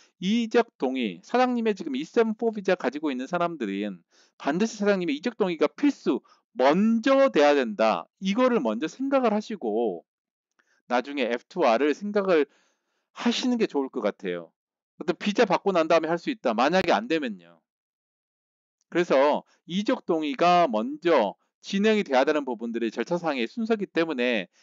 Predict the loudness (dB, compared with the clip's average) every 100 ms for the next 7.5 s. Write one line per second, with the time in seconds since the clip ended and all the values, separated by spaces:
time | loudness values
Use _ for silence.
0 | _ 2 2 2 0 -2 -2 -4 -4 -4
1 | -4 -4 -4 -4 -4 -6 -8 -4 -2 -4
2 | -8 -20 -20 _ _ -4 -4 -6 -2 0
3 | 2 2 2 0 0 -2 0 0 -2 -2
4 | -2 -2 -4 _ _ -2 0 0 0 0
5 | 2 0 2 2 2 2 -6 -6 -4 -2
6 | -4 -6 -2 0 0 -4 -6 -2 0 0
7 | 0 0 -2 -4